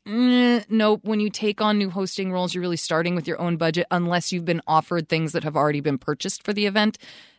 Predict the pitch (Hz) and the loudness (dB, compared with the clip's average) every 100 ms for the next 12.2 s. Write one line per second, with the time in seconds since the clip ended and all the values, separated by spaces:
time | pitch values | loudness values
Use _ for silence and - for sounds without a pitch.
0 | _ 196 180 180 156 - 160 147 143 139 | _ 2 4 2 0 0 0 2 0 -2
1 | - 131 139 127 131 123 120 117 123 - | -6 -8 -8 -6 -6 -6 -8 -8 -8 -8
2 | 151 - - - - - _ - 220 202 | -10 -12 -20 -20 -20 -20 _ -4 0 2
3 | 233 214 214 208 190 175 - - - 143 | 4 6 6 6 4 0 -4 -6 -8 -4
4 | 117 - - - 165 160 - 160 156 147 | -4 -4 -4 -4 -4 -4 -6 -6 -6 -6
5 | 165 160 165 - 156 151 147 143 131 156 | -6 -4 -6 -4 -6 -6 -6 -4 -2 -2
6 | 208 269 285 403 415 370 233 208 214 196 | 0 2 2 0 -2 -2 -4 -4 -2 -2
7 | 185 - 175 - - 165 160 - 165 - | -2 2 0 0 0 0 -2 -4 -4 -2
8 | 170 - 170 165 156 151 - 147 139 131 | -4 -2 0 0 -2 -8 -8 -2 0 0
9 | 131 - _ - 165 - 170 160 151 147 | -2 -4 _ -10 -6 0 0 2 0 0
10 | 143 - - - - 143 135 131 156 147 | 0 0 -2 -4 -4 -2 -2 0 2 2
11 | 139 135 123 117 - - - - _ _ | 0 -4 -4 -8 -14 -20 -20 -20 _ _
12 | - | -12